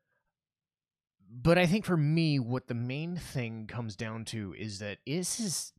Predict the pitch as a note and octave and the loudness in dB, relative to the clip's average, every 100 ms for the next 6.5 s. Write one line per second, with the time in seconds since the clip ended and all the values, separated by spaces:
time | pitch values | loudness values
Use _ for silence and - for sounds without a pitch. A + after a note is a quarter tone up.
0 | _ C3 C3 G#2 C3 - A#2+ D3+ F#3 G3+ | _ -8 -8 -4 -4 0 0 0 -2 -2
1 | - F#3 C#3+ A#2 F#2+ A2 B2 D#3+ C3 A2 | 0 2 2 2 -2 -2 -2 0 0 0
2 | F#2 G#2+ G2+ F#2 - _ - - - - | -2 0 0 -2 -10 _ -6 0 0 0
3 | G#2+ A2 A2+ A#2 G#2+ - F#2+ F#2 - A#2 | 0 0 0 -2 -4 -8 -6 -4 -4 -4
4 | A2 - F2 G2+ A2 - D#3 D#3+ D3+ - | -6 -4 -4 -4 -2 -2 -2 0 -2 -2
5 | G#2+ F#2+ F2 - F2 - - F#2+ F#2+ A2+ | -4 -4 -8 -12 -12 -12 -14 -10 -6 -2
6 | A2+ A2+ G3 - | 0 0 0 -4